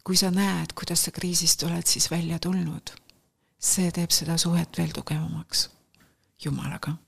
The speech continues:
Et sa näed, et ta on oma sõna taga, ta tõesti hoolib ja tal on enneolematult imelised väljapääsud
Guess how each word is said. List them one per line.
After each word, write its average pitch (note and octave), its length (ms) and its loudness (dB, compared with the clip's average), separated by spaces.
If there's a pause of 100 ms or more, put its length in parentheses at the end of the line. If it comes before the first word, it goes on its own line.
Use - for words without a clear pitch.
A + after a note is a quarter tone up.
(480)
Et F3+ 160 2
sa F#3 220 6
näed, F#3+ 580 2
et E3 240 -2
ta F3+ 140 4
on F3+ 120 6
oma E3+ 200 6
sõna G#3+ 320 6
taga, A3 240 0 (840)
ta - 120 -8
tõesti F#3+ 440 4
hoolib - 540 -6 (640)
ja F3 80 4
tal F#3+ 200 8
on F3 140 6
enneolematult E3+ 1160 4 (140)
imelised F3 540 4
väljapääsud E3+ 840 0